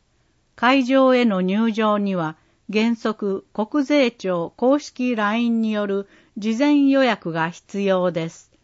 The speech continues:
当日、入場整理券も配布しますが、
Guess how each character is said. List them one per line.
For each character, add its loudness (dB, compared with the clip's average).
当 4
日、 -4
入 2
場 0
整 0
理 -4
券 -4
も -4
配 -2
布 -6
し -10
ま -2
す -14
が、 -6